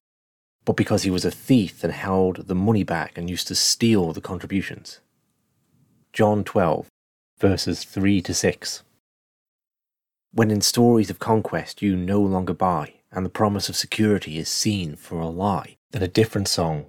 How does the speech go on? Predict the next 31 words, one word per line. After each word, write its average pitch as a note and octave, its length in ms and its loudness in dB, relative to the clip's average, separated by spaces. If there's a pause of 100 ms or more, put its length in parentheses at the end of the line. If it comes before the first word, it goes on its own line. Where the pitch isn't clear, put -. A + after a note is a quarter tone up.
will E2+ 100 -6
just - 260 -4
have G#2 100 -4
to - 100 -6
sing, F#2 400 -2 (300)
a G2+ 60 -2
siren G#2+ 580 4
call F2 280 0
of D#2 120 -10
compassion F2+ 580 -4
that E2 160 -12
sounds F2+ 440 -6
so - 200 -2
warm F2+ 600 0
and D2+ 220 -10 (380)
nurturing. F#2+ 720 0 (600)
People D3 300 6
in A2+ 100 2
foreign G#2 380 4
lands F2+ 360 -2
we F#2 120 -2
mustn't G2 380 -4
neglect. - 500 -2 (340)
We're A2 80 4
certainly A2+ 380 2
no G#2 180 0
empire, F2+ 460 0
but A2 100 -2
we G#2+ 140 2
have F#2+ 180 -6
a G2 340 0